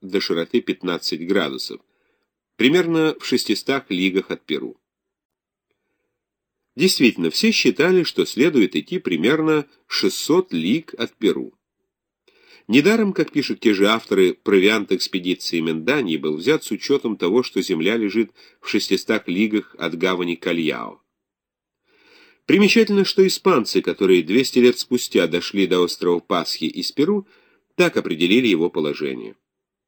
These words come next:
Около шестисот лиг от Кальяо и примерно столько же от чилийского побережья. Шестьсот лиг — это немногим больше двух тысяч морских миль, что как раз соответствует расстоянию до Пасхи.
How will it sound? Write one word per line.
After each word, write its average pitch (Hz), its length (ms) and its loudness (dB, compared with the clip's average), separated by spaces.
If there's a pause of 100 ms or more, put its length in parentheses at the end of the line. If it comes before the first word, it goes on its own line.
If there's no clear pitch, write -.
(340)
Около 139 340 6
шестисот 123 640 0
лиг 98 420 0
от - 180 -8
Кальяо 85 640 -2 (360)
и - 80 -4
примерно 101 460 2
столько 135 420 0
же 170 140 2
от 139 180 -8
чилийского 90 600 0
побережья. 92 640 -6 (1700)
Шестьсот - 460 0
лиг — 85 340 -4 (400)
это 95 200 0
немногим 117 540 2
больше 147 380 0
двух 92 300 0
тысяч 143 380 -2
морских 107 480 -4
миль, 131 320 -2 (400)
что - 240 0
как 98 180 -4
раз 147 220 2
соответствует 120 720 2
расстоянию 82 640 0
до 98 140 -6
Пасхи. - 480 -12